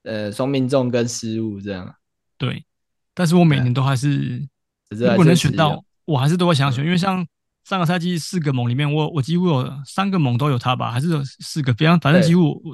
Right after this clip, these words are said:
Speaker 1: 对。
Speaker 2: 对，我都一定要，要有他。
Speaker 1: 对，你三个猛都有他没错，就算不是你选的，
Speaker 2: 嗯。
Speaker 1: 就是有，有些玩家可能握不住，然后丢掉，你就把它捡进来。
Speaker 2: 对，对，对，嗯，嗯，对啊，所以这个应该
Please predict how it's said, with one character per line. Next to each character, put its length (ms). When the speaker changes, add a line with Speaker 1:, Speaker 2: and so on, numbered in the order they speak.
Speaker 1:
对。 140
Speaker 2:
对， 60
我 100
都 140
一 60
定 120
要， 180
要 220
有 60
他。 100
Speaker 1:
对， 100
你 60
三 180
个 80
猛 200
都 100
有 140
他 160
没 180
错， 240
就 140
算 260
不 80
是 100
你 160
选 240
的， 180
Speaker 2:
嗯。 60
Speaker 1:
就 140
是 80
有， 280
有 120
些 100
玩 160
家 160
可 140
能 140
握 120
不 80
住， 240
然 120
后 80
丢 160
掉， 220
你 180
就 100
把 120
它 40
捡 180
进 220
来。 160
Speaker 2:
对， 140
对， 120
对， 200
嗯， 0
嗯， 600
对 80
啊， 60
所 160
以 240
这 120
个 120
应 80
该 460